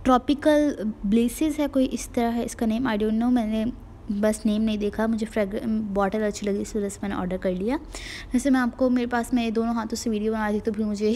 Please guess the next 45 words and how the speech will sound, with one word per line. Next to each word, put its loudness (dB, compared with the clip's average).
<laughs> 2
पेज 2
ही, 2
वो 0
फाइलर 2
ही 0
मिला, 0
उससे -8
मैंने -2
spray -4
कर -4
दिया, -4
लेकिन 2
फ्रेगरेंस -4
इसकी -6
बहुत 0
ज़्यादा -6
अच्छी -6
है। -6
तो -4
इस -6
वजह -4
से -8
यहाँ 4
पे 0
focus 0
भी 0
नहीं 2
हो -2
रहा -2
था -2
camera, -2
वैसे -4
मैं -2
focus -4
करना -4
चाहती -6
थी, -8
फिर -4
मैंने -4
camera -4
रख -8
के -2
focus -4
किया -4